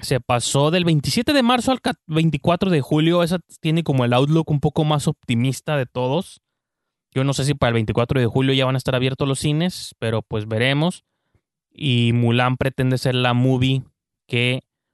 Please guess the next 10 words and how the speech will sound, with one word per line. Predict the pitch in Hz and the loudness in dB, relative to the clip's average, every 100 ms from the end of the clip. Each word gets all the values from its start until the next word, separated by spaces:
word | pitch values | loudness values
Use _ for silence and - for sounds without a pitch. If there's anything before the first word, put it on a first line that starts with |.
| - | -8
nos | 147 151 | -4 0
haga | 151 156 | 0 0
recobrar | 160 - 175 185 175 | -2 -2 0 2 2
la | 170 | 0
fe | 143 170 147 135 - _ _ _ | 0 0 0 0 -8 _ _ _
<laughs> | - - 139 | -20 -14 -4
en | 151 113 110 110 117 | -2 0 0 0 2
ir | 131 | 2
al | 147 131 | 2 0
cine. | - 131 147 | -2 0 0